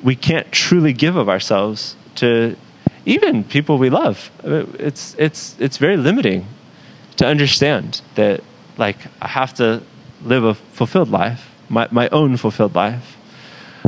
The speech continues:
Um, I need to experience as many things as I can, like I said. Um, it keeps us from truly loving and truly committing ourselves to other people, because we really end up using other people,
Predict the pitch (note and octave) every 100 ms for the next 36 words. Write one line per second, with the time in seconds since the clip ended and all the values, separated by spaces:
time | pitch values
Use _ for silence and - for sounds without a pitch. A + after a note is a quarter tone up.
0 | - - A#2 G#2+ G#2+ C#3 C#3 A2+ - C#3+
1 | D3 C3+ B2+ C3 B2 B2 A2+ A#2 G#2 A2+
2 | A2 A2 A#2 - A2 A2 - - - -
3 | - - - - A2+ A#2 D#3+ C#3 - F#3
4 | - F3 - F3+ E3+ E3 D#3 - - F3
5 | F3+ D#3+ F#3 B2+ G2+ G#2 A#2 - F#3 E3
6 | - D#3+ F3+ F3 C#3 - C#3+ - C#3+ C3+
7 | F3+ C#3+ A#2+ - G#2 D3+ - - - -
8 | - - - - - D3 F#3+ E3+ G3 F3
9 | D#4+ E3 A#2+ C3 C#3 C3+ A2+ A#2+ G#2+ D3+
10 | F#3+ C#3 A#2+ B2 A2 B2 A2 A#2+ A2+